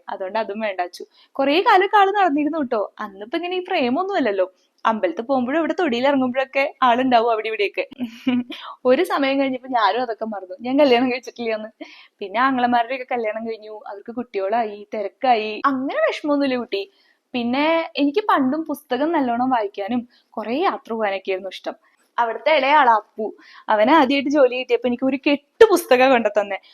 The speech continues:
അമ്മായി ഒക്കെ ഇരുന്ന് വായിക്കണം എന്ന് പറഞ്ഞിട്ട്. അമ്പലത്തില് യോഗ ക്ലാസ് ഒക്കെ തുടങ്ങിയിട്ടുണ്ടായിരുന്നേ, അപ്പൊ എന്നെയും കൊണ്ടുപോയി ചേർത്തിട്ടുണ്ടായിരുന്നു.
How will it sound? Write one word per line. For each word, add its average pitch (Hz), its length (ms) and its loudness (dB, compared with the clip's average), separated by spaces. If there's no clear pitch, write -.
അമ്മായി 233 280 0
ഒക്കെ 277 320 4
ഇരുന്ന് 277 200 6
വായിക്കണം 208 340 4
എന്ന് 226 120 2
പറഞ്ഞിട്ട്. 196 360 -2
അമ്പലത്തില് 254 600 2
യോഗ 240 360 6
ക്ലാസ് 233 300 2
ഒക്കെ 277 160 -4
തുടങ്ങിയിട്ടുണ്ടായിരുന്നേ, 208 760 -4
അപ്പൊ - 200 -8
എന്നെയും 240 280 -2
കൊണ്ടുപോയി 202 300 0
ചേർത്തിട്ടുണ്ടായിരുന്നു. 190 680 -4